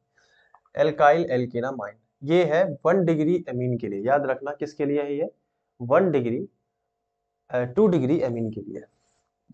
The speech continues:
टू डिग्री, वन डिग्री के लिए तो क्या चलेगा अपना? एमीन, ठीक है।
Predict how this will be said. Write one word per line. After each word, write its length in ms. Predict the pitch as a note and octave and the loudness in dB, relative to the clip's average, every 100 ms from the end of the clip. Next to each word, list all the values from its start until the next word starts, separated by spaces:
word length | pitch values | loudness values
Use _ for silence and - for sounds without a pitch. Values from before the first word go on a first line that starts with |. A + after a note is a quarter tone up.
| _ _ _ _ | _ _ _ _
टू 100 | D3 | -6
डिग्री, 360 | B2+ A2 A2+ - _ - C#3 | -4 -6 -10 -16 _ -10 -2
वन 180 | E3 | 0
डिग्री 260 | F#3 F#3 F#3 | 2 2 2
के 60 | F#3 | 0
लिए 160 | F#3 | -4
तो 100 | F3 | -4
क्या 160 | E3+ D#3 | -4 -4
चलेगा 280 | D#3 D3+ D3 | -4 -4 -6
अपना? 260 | D3 - A#2 | -8 -10 -6
एमीन, 460 | G#2+ G#2 G#2+ G2+ - | -6 -6 -6 -10 -12
ठीक 140 | A#2+ F#3 | -6 -4
है। 160 | F#3+ | -4